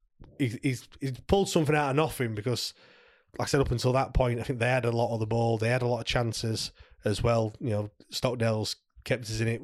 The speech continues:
All right, point blank save that he's made. Um, it, I weren't looking at that game thinking, you know, like, no, not like normally you, the pressure's building and you think that you're gonna get a goal 'cause you're having chances and you,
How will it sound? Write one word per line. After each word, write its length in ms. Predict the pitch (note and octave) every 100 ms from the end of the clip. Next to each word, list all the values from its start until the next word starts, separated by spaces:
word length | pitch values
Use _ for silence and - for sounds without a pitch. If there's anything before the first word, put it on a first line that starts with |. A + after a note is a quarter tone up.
| B2
All 80 | A#2+
right, 200 | G#2+ G#2
point 280 | - A#2 A2
blank 440 | A2+ A2+ A#2 - - - - -
save 360 | - C3 A#2 G2+
that 80 | -
he's 160 | G#2
made. 440 | A2 G#2+ G#2+ A2 - - - _ -
Um, 400 | G#2+ A2 G#2+ A2 _ -
it, 140 | A2+ _ _ _ - _ C#3 -
I 120 | C#3
weren't 240 | E3 F3 D#3
looking 240 | D#3+ D#3+
at 60 | D3+
that 140 | C#3+
game 240 | C3+ C3+ B2+
thinking, 320 | C#3 B2+ C3+
you 100 | C3+
know, 160 | D3+ C#3+
like, 120 | C#3
no, 140 | C#3+ C3+ C#3
not 60 |
like 220 | D3 C#3
normally 380 | C3+ C#3 B2+ A#2
you, 180 | A2 A2 - - - -
the 60 |
pressure's 340 | - B2+ A#2+ G#2+
building 400 | B2 A#2 A2 G#2+
and 120 | A2
you 80 | G#2+
think 220 | A#2+ A#2
that 200 | A#2 B2
you're 120 | A#2
gonna 160 | A#2 A#2
get 160 | A#2+
a 40 | A2+
goal 320 | B2 A#2+ A2
'cause 180 | B2 A2
you're 100 | A2+
having 180 | A2
chances 500 | A2 B2 A#2+ - A#2
and 120 | A2 G#2+
you, 160 | A2